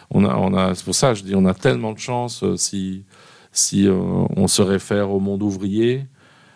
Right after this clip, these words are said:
euh, les gens qui partent, qui font les pauses, qui travaillent dans le bruit. Enfin, c'est, c'est, euh, pour un salaire, euh, un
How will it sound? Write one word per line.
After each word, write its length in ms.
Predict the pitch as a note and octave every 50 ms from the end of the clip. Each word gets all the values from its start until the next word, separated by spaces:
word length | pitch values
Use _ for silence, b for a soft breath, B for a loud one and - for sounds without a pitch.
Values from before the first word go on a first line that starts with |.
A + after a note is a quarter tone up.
| b b -
euh, 220 | - F#2 F#2 F2+
les 120 | F2 F#2 F2
gens 180 | F#2 G2 G2
qui 180 | F#2+ - F#2 E2+
partent, 440 | - - G2+ G#2+ - - - - E2+
qui 100 | E2+ E2+
font 160 | - G2 F2+
les 100 | F2+ F#2
pauses, 640 | - - G#2+ A2+ A#2 A#2 A#2 A#2+ A#2+ A#2 G#2 G#2 F2+
qui 80 | - -
travaillent 360 | - - F#2+ F#2+ G2 F#2+ F#2+
dans 160 | G2 F#2+ F#2+
le 40 | F#2+
bruit. 540 | G2 F#2+ F#2+ F#2+ A2 A2+ A2+ A2+ A2+ A2 G#2
Enfin, 180 | F#2 - F2+ F#2
c'est, 260 | - - - F2+ F2
c'est, 180 | - - - F#2
euh, 280 | F2+ F2 F2 F2 F2 F2+ b b b b b b b b b b b b -
pour 220 | - F#2 E2+ F2+
un 40 | F2
salaire, 480 | - - F#2 F2+ F#2+ F#2 F#2+ G2 F#2+
euh, 380 | F#2 F2+ F2 F2+ F2+ F2 F2
un 20 | F2+